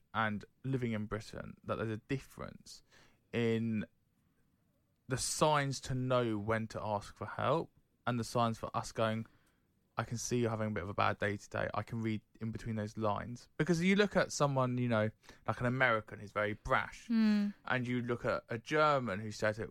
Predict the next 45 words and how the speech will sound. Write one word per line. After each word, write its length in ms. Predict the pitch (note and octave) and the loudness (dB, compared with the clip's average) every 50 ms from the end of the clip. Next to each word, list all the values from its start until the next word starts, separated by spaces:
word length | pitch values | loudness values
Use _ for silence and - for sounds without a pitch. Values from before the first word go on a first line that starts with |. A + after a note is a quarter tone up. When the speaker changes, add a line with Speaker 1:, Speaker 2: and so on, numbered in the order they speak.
| - - | -8 -8
Speaker 1:
quickly, 320 | - A#2 - G#2+ A#2 A2 A2 | -8 -6 -4 -4 -4 -4 -4
can 100 | - - | -2 -4
be 120 | A2+ A2 | -2 0
very 200 | G#2+ A2 G#2+ A2 | 0 0 0 2
rude. 420 | - D#3 F3+ C#3+ E2+ A#1 - - - - _ _ _ - | 2 2 2 2 2 -2 -6 -14 -18 -20 _ _ _ -2
Speaker 2:
Hmm. 260 | B3 A#3 A3+ G#3+ G#3+ G#3 _ _ _ _ _ _ _ _ _ _ _ _ _ _ _ _ _ - - | 0 2 2 2 0 -2 _ _ _ _ _ _ _ _ _ _ _ _ _ _ _ _ _ -16 -4
Speaker 1:
Do 120 | - E3 | 0 2
you 180 | F3 F3+ F#3 F#3 | 2 4 2 2
think 500 | F3+ - - - F3+ F3 E3 D3+ - - - | 0 -4 -2 2 4 4 4 2 0 -4 -4
that 240 | C3 C3 B2+ - - | 0 2 2 2 0
we 460 | B2 C3 C3+ C#3 C#3 C3+ C3 C3 C3 | 0 0 2 2 2 2 0 0 0
know 260 | C3+ C3+ C3 C3 C3 | 0 4 4 4 4
how 220 | C3 B2+ C3 B2+ B2+ | 4 2 2 0 0
to 160 | - - C3 | -2 -4 -4
read 320 | C3 C3 B2 A#2+ - - | -2 0 -2 -2 -2 -2
you 160 | C3 B2+ C3 | 0 0 0
properly, 460 | B2+ - - C3 - - C3+ C#3+ D#3 D#3+ | 0 0 -2 -2 0 2 2 2 2 2
that 100 | D3 - | 0 -2
you 120 | G#2 B2 | -2 0
give 120 | - B2+ | 2 2
out 80 | A#2 G2+ | 2 4
the 60 | - | 4
right 180 | A2 A2 - - | 2 2 0 -2
signs, 360 | - - B2 C3 D3+ E3 D#3+ | -2 0 0 2 0 0 0
that 100 | - G2 | 0 0
we 160 | - B2 B2 | 2 2 2
know, 120 | A#2 A2+ A2+ | 4 2 2
right, 320 | A#2 B2+ B2 A#2 G#2+ - - - | 2 2 0 0 -2 -2 -4 -6
okay, 340 | C3+ - - A#2 A2 A2+ A2+ - | -6 -4 -2 -2 -2 -2 -4 -4
Marta's 320 | - A#2+ A#2 A#2 - A#2+ - | 0 2 2 2 0 -2 -4
not 80 | - | -2
having 140 | - G2+ G#2 | -2 -2 -2
a 40 | G2+ | -2
good 180 | G2+ G#2+ - - | -2 -4 -2 0
day, 280 | - G2 G2+ G2+ - - _ _ _ _ _ _ _ _ _ _ - - - _ _ _ _ - | 0 2 2 0 -2 -6 _ _ _ _ _ _ _ _ _ _ -16 -16 -16 _ _ _ _ -12
let's 120 | - - | -12 -6
talk 180 | - C3 B2 - | -4 -4 -4 -4
about 280 | - - - - - - | -4 -6 -6 -8 -10 -14
it? 500 | - - _ - _ _ _ - - - | -14 -18 _ -20 _ _ _ -10 -6 -4
Speaker 2:
<sighs> 640 | - - - - - - - - - - - - | -4 -4 -6 -6 -10 -14 -16 -16 -18 -10 -4 -2
I 100 | - - | -2 0
don't 180 | - - F4 C4 | 2 4 6 8
know. 360 | B3 D4 F4+ E4 G#3+ F3+ E3 - - - - - | 8 8 8 6 6 4 0 -4 -10 -4 0 0
I 60 | B3+ | 2
think 340 | C4 - F4+ F#4+ F4+ - - | 6 6 6 6 6 4 0